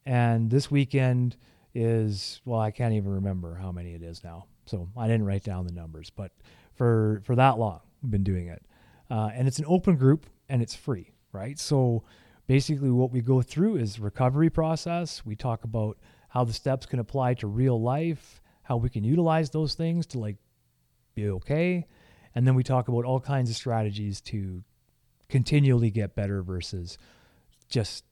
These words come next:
stay the same kind of thing. So, uh, yeah, I, I always appreciate being able to do it. Like, I feel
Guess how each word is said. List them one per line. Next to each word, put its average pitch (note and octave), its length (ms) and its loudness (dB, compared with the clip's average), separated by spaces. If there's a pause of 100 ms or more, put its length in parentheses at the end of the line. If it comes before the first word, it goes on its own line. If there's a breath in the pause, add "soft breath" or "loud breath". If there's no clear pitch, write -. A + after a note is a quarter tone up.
stay G2+ 160 -4
the F2 100 -6
same E2+ 280 -14 (800)
kind G2+ 180 0
of F2+ 80 -4
thing. E2+ 260 -12
So, F#2 280 -12 (460 soft breath)
uh, G#2 420 -4 (160)
yeah, B2+ 420 2
I, A#2 180 0 (100)
I C3+ 160 2
always C#3 260 8
appreciate A#2 440 2
being A2 220 2
able G#2 160 2
to F#2+ 80 -4
do G2+ 200 2
it. B2 100 0
Like, A2 180 -4
I G#2 120 0
feel G#2 500 -4